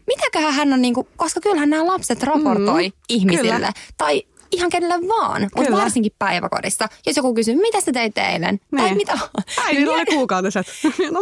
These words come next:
Speaker 1: Niin,
Speaker 2: okei.
Speaker 1: tai ei välttämättä, jos hän ei muista sanaa kuukautiset.
Speaker 2: Niin.
Speaker 1: Hän alkaa vaan selittää. Niin, <laughs>
Speaker 2: Niin, että äiti
Speaker 1: mietit
Speaker 2: tuli
Speaker 1: tällaisia.
Speaker 2: verta. Niin.
Speaker 1: Niin, et, ja kaikki muutakin kuin lapsilla on niinku näitä hauskoja, kun ne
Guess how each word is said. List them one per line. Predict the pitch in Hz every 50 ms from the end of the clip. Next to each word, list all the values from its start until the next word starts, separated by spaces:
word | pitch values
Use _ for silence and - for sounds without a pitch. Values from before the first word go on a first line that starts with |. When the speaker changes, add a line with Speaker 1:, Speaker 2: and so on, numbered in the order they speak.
| 349
Speaker 1:
Niin, | 349 415 453 330 320
Speaker 2:
okei. | 381 403 -
Speaker 1:
tai | - 285 277 277 -
ei | 349 311 311 311
välttämättä, | 302 320 330 - - 269 262 311 403
jos | 403 381 320
hän | - 302 302
ei | 294 285
muista | 294 311 320 254 - - 185
sanaa | - - 190 180 170 180 -
kuukautiset. | - 226 175 147 160 - - 78 - - 349 330 247
Speaker 2:
Niin. | 208 202 -
Speaker 1:
Hän | - 359 359
alkaa | 320 302 285 285 269
vaan | 262 285 277
selittää. | - 339 320 240 202 196 - - - -
Niin, | 254 247 - 277 - - - 403
<laughs> | - - - - 427
Speaker 2:
Niin, | 415 330 226 180
että | 220 - 415
äiti | 370 -
Speaker 1:
mietit | 480 415 359
Speaker 2:
tuli | 277 392 -
Speaker 1:
tällaisia. | 381 320 269 208 202 233 202
Speaker 2:
verta. | 196 - - -
Niin. | 233 220 196 185 202 180 185 - - - - _ - 539 640 -
Speaker 1:
Niin, | - 453 381 381 381
et, | 370 - - - - - - - 294 - -
ja | 285 320 - -
kaikki | - 415 427 403 - 320
muutakin | 294 302 339 311 254 233 220 220 202
kuin | - 208
lapsilla | 226 240 220 - - 185 160
on | 156 156
niinku | 165 175 180 180
näitä | 180 170 185 -
hauskoja, | 208 196 170 175 - 160 160
kun | - 175
ne | 175